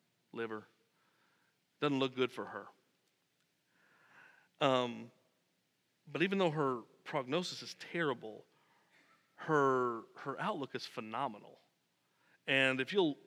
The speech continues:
if you look into her a little bit, I-, N B C, 'cause they're N B C, is, is not gonna research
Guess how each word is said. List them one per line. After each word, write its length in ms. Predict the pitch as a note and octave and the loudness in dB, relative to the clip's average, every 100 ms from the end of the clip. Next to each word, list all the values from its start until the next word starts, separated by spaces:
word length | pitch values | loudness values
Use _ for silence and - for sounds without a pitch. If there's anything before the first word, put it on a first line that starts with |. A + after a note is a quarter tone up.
| _ | _
if 600 | - - - - D3+ C#3 | -20 -20 -20 -18 -14 -6
you 100 | D3+ | -2
look 160 | F3+ A#3 | 0 2
into 180 | A#3+ D#3+ | 2 4
her 80 | D3 | 4
a 60 | |
little 180 | C3 C3+ | 4 2
bit, 180 | C3 C3+ | 0 0
I-, 120 | E3+ - | -2 -2
N 120 | G3+ | -2
B 100 | G#3 | -2
C, 440 | - - C#3 B2 D3+ - C3 | -2 0 2 2 -4 -12 -6
'cause 120 | C3+ | -4
they're 120 | B2 | -2
N 100 | A#2+ | -2
B 100 | A#2 | -4
C, 340 | A2 C3 A#2 A2 - - - | -10 -10 -10 -12 -18 -20 -6
is, 160 | C#3+ C#3+ | 0 2
is 160 | C#3+ | 2
not 240 | C#3+ E3+ D3 | 6 6 6
gonna 240 | D3+ C#3 | 4 4
research 800 | B2+ C#3 C3 C#3+ C3 B2 - - | 2 0 0 2 2 2 -4 -8